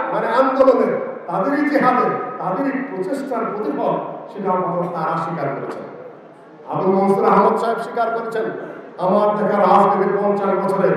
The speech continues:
প্রথম চ্যাপ্টারে আমি সগৌরবে ঘোষণা করছি যে আমি একজন ওহাবি দাদার নাতি। তার দাদা ছিলেন আশিকুল্লাহ গাজী সাহেব,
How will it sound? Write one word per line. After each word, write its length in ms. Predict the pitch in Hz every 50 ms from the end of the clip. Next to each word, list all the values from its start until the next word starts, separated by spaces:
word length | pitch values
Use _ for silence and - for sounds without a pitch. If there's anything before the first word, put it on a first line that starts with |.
| - - - - - -
প্রথম 380 | 254 247 262 269 269 262 -
চ্যাপ্টারে 680 | - - 262 254 - - 269 - 214 - - - - - - - - -
আমি 240 | - - 214 226 226
সগৌরবে 720 | 196 - 226 240 247 262 294 339 339 339 339 339 330 - 320 -
ঘোষণা 340 | 262 254 262 277 262 -
করছি 480 | 254 262 233 - - - 214 214 185 - - - - - - - - -
যে 100 | - 240
আমি 680 | 240 233 - 269 277 285 339 - - - - - - - - - - - - -
একজন 360 | 269 294 - - - 285 269 269 262 277
ওহাবি 340 | 285 - 285 302 302 - - 269
দাদার 380 | 254 - - - 233 240 240 226
নাতি। 280 | 226 208 - 180 175 - - - - - - - - - - - - - - - - - -
তার 160 | 165 180 190 190
দাদা 280 | 190 196 190 190 196 190
ছিলেন 220 | 190 190 196 202
আশিকুল্লাহ 600 | 202 196 196 196 190 190 190 190 185 185 190 190
গাজী 180 | 190 190 190 190
সাহেব, 280 | 190 190 190 185 190